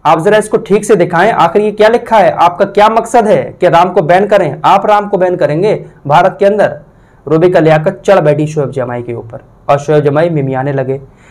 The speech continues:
एक बार वीडियो हटाया, दोबारा से दिखाया तो दोबारा से फिर भाई आ गया स्क्रीन पर कि वीडियो के साथ ऊपर टाइटल लिखा हुआ था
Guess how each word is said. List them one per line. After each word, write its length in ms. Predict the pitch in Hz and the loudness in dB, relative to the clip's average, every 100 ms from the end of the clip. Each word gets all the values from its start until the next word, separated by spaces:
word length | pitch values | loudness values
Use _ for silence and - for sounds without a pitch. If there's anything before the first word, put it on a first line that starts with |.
| - - | -10 -2
एक 140 | 151 | 2
बार 140 | 190 180 | 2 0
वीडियो 280 | 185 208 | 0 2
हटाया, 260 | 190 196 196 | 2 4 2
दोबारा 360 | 156 147 156 165 | 2 2 2 0
से 120 | 170 | -2
दिखाया 400 | 170 175 214 160 | 0 2 2 2
तो 160 | 156 | -2
दोबारा 320 | 147 147 156 156 | 0 2 2 2
से 100 | 151 | -2
फिर 200 | 160 156 | -2 0
भाई 180 | 165 | 2
आ 100 | 170 | 2
गया 180 | 165 175 | 2 0
स्क्रीन 340 | 165 160 165 160 | -2 -4 -4 -4
पर 80 | 170 - - _ _ _ | -6 -8 -20 _ _ _
कि 60 | 151 | -2
वीडियो 320 | 147 160 180 | 2 4 4
के 100 | 180 | 2
साथ 300 | 165 170 165 | 2 0 0
ऊपर 180 | 156 160 | -2 0
टाइटल 300 | 147 147 160 | 0 0 0
लिखा 220 | 156 156 | -2 0
हुआ 140 | 170 | 0
था 360 | 170 175 - | 2 2 0